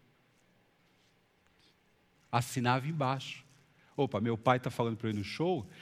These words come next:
então eu posso ir. Deu certo, deu errado, meu pai mandou, né? Deixou.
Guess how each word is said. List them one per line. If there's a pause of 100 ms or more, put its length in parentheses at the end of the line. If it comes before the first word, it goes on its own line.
(140)
então
eu
posso
ir. (300)
Deu
certo,
deu
errado,
meu
pai (800)
mandou, (500)
né? (420)
Deixou.